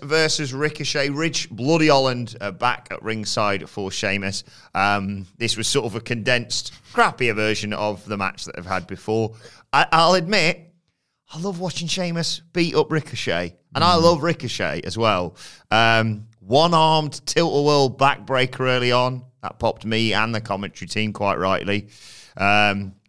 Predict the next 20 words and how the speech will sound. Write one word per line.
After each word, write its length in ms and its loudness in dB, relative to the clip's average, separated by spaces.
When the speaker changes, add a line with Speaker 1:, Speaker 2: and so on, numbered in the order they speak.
Speaker 1:
Ricochet 460 0
hits 200 0
a 40 -6
standing 500 0
drop 300 2
kick. 340 -4
Sheamus 460 0
hits 180 -4
the 100 -2
Irish 320 0
curse 320 -4
bra-, 240 -4
backbreaker. 720 -2
Ricochet 420 -2
dodges 500 0
the 80 0
Brogue 400 0
Kick, 260 -4
drop 340 0
kicks 360 -8